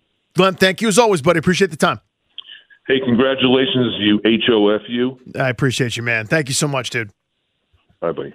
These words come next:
Speaker 1: We'll see you, brother. Hit that Capital sounder, please. Writes for the A P Hockey Group. Stephen Wano joins us here talking about those Washington Capitals. Swano, do the Capitals ever play again? I'm being slightly hyperbolic.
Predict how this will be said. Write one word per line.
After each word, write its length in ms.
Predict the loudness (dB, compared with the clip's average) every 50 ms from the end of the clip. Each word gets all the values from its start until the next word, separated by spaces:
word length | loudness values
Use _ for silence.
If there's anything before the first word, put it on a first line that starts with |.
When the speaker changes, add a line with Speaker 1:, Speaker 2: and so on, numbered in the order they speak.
| -8 -4
Speaker 1:
We'll 100 | -2 0
see 140 | 0 0 0
you, 40 |
brother. 240 | 0 -2 -4 -4 -6 -12 _ _ _ _ _ _
Hit 120 | -4 0
that 180 | 0 0 2 2
Capital 360 | 2 2 2 2 0 -2 -2
sounder, 300 | 0 0 0 0 -2 -4
please. 360 | -4 -4 -6 -6 -6 -8 -12 -16 _ _ _ _ _ _ _ _ _ _ _ _ _ _ _ _ _ _ _ _ _ _ _ _ _ _ _ _ _ _ _ _ _ _ _ _ _ _ _ _ _ _ _
Writes 200 | 2 2 4 4
for 80 | 2 2
the 120 | 4 4
A 160 | 4 4 4 2
P 420 | 2 0 0 2 2 4 4 4
Hockey 800 | 4 4 4 4 4 4 2 0 -2 -2 0 2 2 2 2 0
Group. 360 | 2 2 2 4 4 2 0 -2
Stephen 300 | -2 -2 -2 0 2 2
Wano 340 | 2 2 2 2 0 0
joins 300 | 0 0 -2 -2 -2 -4
us 100 | -6 -4
here 140 | -2 -2 -2
talking 340 | 0 0 0 0 0 0 -2
about 200 | -2 -2 0 0
those 160 | -2 -2 0
Washington 360 | 0 0 0 -2 -2 -6 -4
Capitals. 400 | -2 0 0 0 0 -2 -4 -4 -6 -10 -20 -10 -6
Swano, 340 | -2 0 2 2 2 2 0
do 60 | 0
the 80 | 0
Capitals 480 | 2 4 4 4 4 4 2 0 0 0 2
ever 280 | 2 2 4 4 2 0
play 300 | 2 2 2 4 2 2
again? 240 | 2 2 2 2 2
I'm 80 | 2
being 140 | 0 0 -2
slightly 280 | 0 0 0 0 0 0
hyperbolic. 520 | -2 -2 -2 -2 -2 -4 -4 -6 -12 _